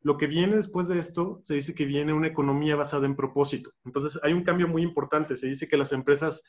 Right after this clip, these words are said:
que no hagan este cambio se van a quedar atrás. Y, y es bien importante entender por qué. Me voy a regresar un poquito como incluso en la historia. Las generaciones empiezan a tener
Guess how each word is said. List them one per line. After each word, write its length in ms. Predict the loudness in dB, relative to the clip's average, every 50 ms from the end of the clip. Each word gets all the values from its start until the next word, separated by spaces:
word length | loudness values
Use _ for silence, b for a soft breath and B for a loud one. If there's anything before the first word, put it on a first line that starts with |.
| b 0
que 80 | 2
no 160 | 2 4 4
hagan 240 | 4 4 4 2 2
este 240 | 2 0 -2 -2 0
cambio 500 | 2 2 4 4 4 2 2 0 -4 -10 _ _ _ _ _ _
se 160 | _ -4 -2 0
van 140 | 2 2
a 60 | 2 4
quedar 220 | 4 4 6 4
atrás. 540 | 4 2 2 0 0 -2 -6 -14 -20 _ _ _ _ _ _ _ _ _ _ _ _ _ _ _ _
Y, 380 | -6 -4 -2 0 0 -2 -2 -2
y 140 | 4 4 6
es 80 | 6 8
bien 100 | 6 4
importante 400 | 4 2 0 2 2 4 4 4
entender 380 | 4 2 2 2 2 2 2
por 160 | 0 -2 2
qué. 200 | 4 4 2 2 0
Me 80 | 2 4
voy 80 | 6
a 60 | 6 6
regresar 280 | 4 4 2 2 2
un 80 | 2 0
poquito 380 | 0 -2 -4 -2 -2 -2 -2
como 400 | -2 -2 -2 -2 -4 -6 -8 -10 -8
incluso 380 | -6 -6 -4 -2 -2 0 2
en 60 | 2 2
la 40 |
historia. 560 | 2 2 2 2 4 4 4 4 2 0 -6 b b b _ _ _ -2
Las 180 | -2 0 0
generaciones 840 | 2 4 4 6 4 4 4 2 2 2 2 2 0 -4 -8 -14 -10 -8
empiezan 340 | -6 -4 -4 -2 0 0 0
a 80 | 0
tener 260 | 2 2 2 0 0